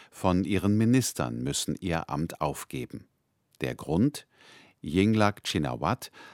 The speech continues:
hat einem Mann aus ihrer Familie einen sehr guten Job in der Politik gegeben.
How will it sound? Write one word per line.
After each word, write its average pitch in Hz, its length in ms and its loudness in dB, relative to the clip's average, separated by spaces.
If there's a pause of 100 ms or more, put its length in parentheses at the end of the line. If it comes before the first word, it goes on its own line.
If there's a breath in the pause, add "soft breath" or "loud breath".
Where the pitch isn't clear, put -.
hat 80 240 -2
einem 76 360 0
Mann 95 380 2
aus 80 300 -2
ihrer 95 340 -2
Familie 101 760 -2 (280 loud breath)
einen - 400 -2
sehr 107 440 0
guten 85 460 -2
Job 80 360 -2
in 69 160 -6
der 71 120 -4
Politik 76 800 -6
gegeben. 123 540 -8